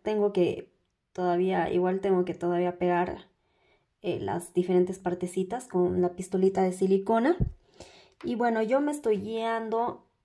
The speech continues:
mm, de este dibujito de acá que encontré en Pinterest. Entonces, <laughs> ahí vamos a ver qué tal, qué tal anda la, la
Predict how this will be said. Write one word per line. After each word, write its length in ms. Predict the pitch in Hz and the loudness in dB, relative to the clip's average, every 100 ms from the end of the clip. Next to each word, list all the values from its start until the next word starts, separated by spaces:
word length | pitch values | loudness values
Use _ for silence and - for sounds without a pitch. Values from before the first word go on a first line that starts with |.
| _ | _
mm, 580 | - - 101 98 104 139 | -20 -18 -16 -14 -12 -4
de 180 | 185 202 | 2 4
este 320 | 208 - 214 | 2 2 4
dibujito 540 | 208 185 185 196 190 202 | 8 8 6 2 -2 -2
de 60 | 202 | -2
acá 280 | 196 233 349 - | -2 -4 -4 -8
que 100 | - | -8
encontré 460 | 202 - 185 190 196 | -8 -2 -2 0 0
en 120 | 190 | 0
Pinterest. 560 | 202 214 214 320 403 - _ _ _ _ _ _ _ _ | -2 -4 -2 -2 -4 -10 _ _ _ _ _ _ _ _
Entonces, 1040 | - 214 202 226 214 214 - 220 220 233 - - | -8 -8 -4 0 0 -2 -2 -2 -2 -4 -12 -10
<laughs> 1000 | 208 - 262 - - - - - - - | -10 -10 -16 -16 -16 -14 -14 -18 -20 -6
ahí 300 | 214 233 214 | -2 -2 0
vamos 640 | 220 214 202 208 - - | 0 0 -2 -6 -12 -6
a 100 | 202 | 0
ver 360 | 190 196 214 - | 2 2 -2 -6
qué 120 | - | -6
tal, 360 | 196 202 196 202 - _ _ _ _ _ _ _ _ _ | -4 -2 -2 -4 -10 _ _ _ _ _ _ _ _ _
qué 120 | 214 | -10
tal 240 | 202 196 190 | -4 0 2
anda 340 | 190 185 190 - - - - - - | 2 0 -4 -8 -16 -20 -20 -20 -12
la, 520 | 196 196 - - - _ _ _ 311 294 285 - - _ | -8 -8 -10 -14 -20 _ _ _ -14 -12 -16 -20 -20 _
la 440 | 302 110 101 69 | -6 -4 -4 -6